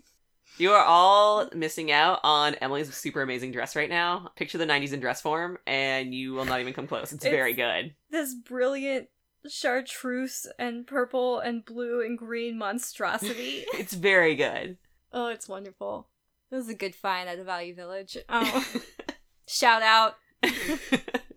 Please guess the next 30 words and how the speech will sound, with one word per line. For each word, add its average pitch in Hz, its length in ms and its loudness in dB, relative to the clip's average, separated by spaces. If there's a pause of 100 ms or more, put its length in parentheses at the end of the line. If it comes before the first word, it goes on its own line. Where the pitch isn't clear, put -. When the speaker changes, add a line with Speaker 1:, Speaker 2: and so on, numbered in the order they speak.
(400)
Speaker 2:
Uh, 247 260 6
Speaker 1:
Value 185 260 8
Village, 147 260 0
sponsor - 400 -6
us. - 320 -10
Speaker 2:
Yeah. - 200 -14 (840)
That 302 200 4
would 381 80 -2
be, 330 380 -4
I 254 80 -2
mean, 247 300 -6
my 196 640 -10 (680)
easy 196 360 -12
answer. 165 420 -10
I 180 100 -6
guess 208 180 -6
I 240 100 -6
could 233 120 -8
do 208 140 -10
some, 190 260 -12
like, 170 280 -12
real 190 320 -8
soul 185 260 -8
searching 180 420 -12
if 170 140 -18
I 175 80 -10
cared 175 340 -10
about, 165 300 -10
like, 170 280 -12
what 185 320 -10